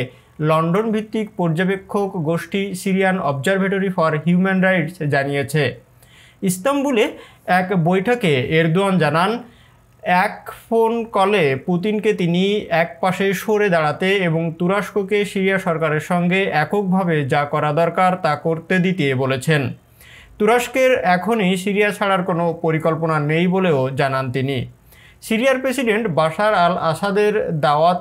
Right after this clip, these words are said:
পেয়ে আমরা সেখানে যাইনি, আমরা গিয়েছি কারণ সিরিয়ার জনগণ আমাদের আমন্ত্রণ জানিয়েছে। সিরিয়ার জনগণ ঠিক আছে, ঠিক কাজটিই হয়েছে, বলে না পর্যন্ত আমাদের ছেড়ে আসার কোনো পরিকল্পনা নেই,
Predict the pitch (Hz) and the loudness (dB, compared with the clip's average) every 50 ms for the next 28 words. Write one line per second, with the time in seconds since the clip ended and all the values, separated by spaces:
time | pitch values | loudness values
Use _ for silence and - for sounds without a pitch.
0 | - - 208 190 160 135 120 117 - - - 147 147 151 151 156 156 151 147 - | -2 -2 0 2 2 2 0 0 -2 -2 -2 -2 0 0 2 2 0 0 -2 -2
1 | 180 170 160 175 175 170 165 165 160 160 151 160 170 180 185 196 202 208 185 - | -2 -2 0 0 0 2 0 0 2 2 2 2 2 2 2 2 0 -2 -4 -8
2 | - - - - 160 165 180 185 196 202 190 196 214 220 214 214 220 202 226 247 | -16 -20 -8 -4 0 2 2 2 2 2 2 2 2 2 2 0 -2 -2 -2 0
3 | 240 202 185 190 196 196 202 196 170 165 - - 208 190 208 208 208 202 196 165 | 0 2 2 2 2 0 -2 -4 -6 -6 -4 -2 0 2 2 2 2 2 0 0
4 | 139 160 160 170 190 190 196 196 190 175 165 165 165 160 170 170 175 175 180 - | 2 2 2 2 2 2 2 2 2 2 2 2 0 2 2 2 2 0 0 0
5 | - 156 156 156 156 147 147 160 151 151 151 139 135 135 139 139 143 139 - 170 | 0 0 0 0 0 0 0 0 0 0 0 0 0 0 0 -2 -2 -2 0 0
6 | 160 139 120 - - - - _ - - - - - - - 233 233 233 262 262 | 0 0 0 -2 -6 -14 -20 _ -20 -20 -20 -20 -20 -6 -2 0 2 2 2 2
7 | 254 233 202 220 226 247 247 226 214 208 226 226 214 - - 247 240 233 240 220 | 2 2 2 2 2 2 2 2 2 0 0 -2 -6 -6 -4 -2 -2 0 0 0
8 | 214 226 - 233 226 226 226 - - - _ _ - 220 214 214 - 190 175 165 | 0 0 0 0 0 0 -2 -6 -12 -20 _ _ -4 -4 -4 -2 0 0 0 0
9 | - - - 185 185 175 156 160 143 139 135 - - 160 139 113 - - - - | 0 0 0 2 2 2 2 2 2 0 0 0 -2 0 0 -2 -4 -8 -10 -8
10 | 151 143 151 151 156 160 165 175 175 180 175 175 175 170 170 170 170 165 180 180 | -4 -2 0 2 2 2 4 2 2 2 0 -2 -2 -2 0 0 0 0 0 0
11 | 175 165 175 185 185 180 180 190 190 196 170 156 160 160 165 165 160 170 175 170 | 0 0 0 0 0 0 0 0 0 0 0 0 2 2 2 2 2 0 0 0
12 | 175 170 180 175 - - - 190 180 180 185 175 170 - - 165 156 156 143 165 | 0 -2 -4 -8 -12 -6 -2 0 2 2 4 2 2 2 0 0 0 0 0 0
13 | 151 147 147 147 143 143 - 151 147 131 139 139 131 131 143 139 135 131 127 135 | -2 0 0 -2 -2 -2 0 0 0 0 0 -2 -2 -2 -2 -2 -2 -2 0 0
14 | 143 147 | 0 0